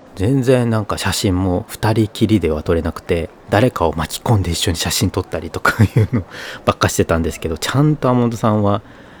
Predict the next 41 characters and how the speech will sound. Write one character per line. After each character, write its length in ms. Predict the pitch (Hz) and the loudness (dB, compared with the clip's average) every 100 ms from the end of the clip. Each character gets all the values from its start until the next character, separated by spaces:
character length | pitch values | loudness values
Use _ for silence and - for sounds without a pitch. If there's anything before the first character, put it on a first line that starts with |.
| - | -18
あ 180 | - 82 | -8 -4
の、 540 | 90 85 82 82 80 - | -2 -2 -4 -4 -6 -6
二 220 | - - | -4 -2
人 80 | 80 | 0
配 140 | 92 | 0
信 160 | 85 92 | 0 0
者 120 | - | 0
だ 80 | 87 | -2
っ 40 | |
た 120 | - 80 | -4 -4
ら 80 | |
ス 160 | - 98 | -4 -4
リ 100 | 85 | -2
ー 20 | |
シ 120 | 82 | -2
ョ 40 | 90 | -2
ッ 20 | |
ト 140 | - | -2
で、 100 | 78 | -6
一 180 | 78 - | -6 -4
人 100 | 87 | -2
配 140 | 82 85 | -2 -4
信 140 | 95 | -2
者 140 | 82 | -2
だ 80 | 85 | -2
っ 40 | 82 | -2
た 100 | - | -6
ら 40 | |
ツ 160 | - 87 | -2 -2
ー 40 | |
シ 100 | - | 0
ョ 20 | |
ッ 20 | 87 | -2
ト 140 | - | -4
で 80 | 78 | -6
写 140 | - | -6
真 160 | 85 87 | -4 -4
撮 100 | - | -4
っ 40 | |
て 120 | - | -4
て、 220 | - 80 | -6 -8